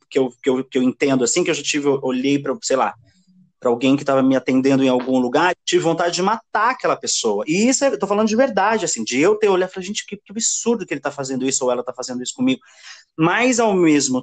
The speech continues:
tempo, a mi-, o meu exercício foi de, neste momento, porque a gente, né, é capaz de pensar, é capaz de refletir, contar até dez e respirar, e de falar, "Nossa, eu preciso exercitar agora o meu movimento de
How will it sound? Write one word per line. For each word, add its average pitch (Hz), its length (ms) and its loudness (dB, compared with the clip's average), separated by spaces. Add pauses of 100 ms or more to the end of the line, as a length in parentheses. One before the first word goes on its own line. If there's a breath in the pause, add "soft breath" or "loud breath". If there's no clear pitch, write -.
tempo, 208 460 2
a 156 100 0
mi-, 156 240 0
o 160 100 4
meu 202 240 4
exercício 196 680 -2
foi 156 300 2
de, 135 160 -4
neste 190 400 2
momento, 139 420 -2
porque - 280 -4
a 127 80 4
gente, 120 440 -4
né, 135 240 2
é - 40 0
capaz 117 420 -4
de 113 80 -12
pensar, 113 600 0
é 117 40 -4
capaz 120 380 -4
de 113 60 -10
refletir, 113 520 -8
contar 117 280 -6
até 110 180 -10
dez 110 320 -6
e 110 60 -12
respirar, 117 460 -2
e - 40 -4
de - 60 -8
falar, 151 180 -2
"Nossa, 151 340 0 (320 loud breath)
eu 143 140 0
preciso 160 320 -2
exercitar 156 520 -2
agora 123 340 2
o 120 120 0
meu 120 180 0
movimento 117 680 -2
de 113 280 -2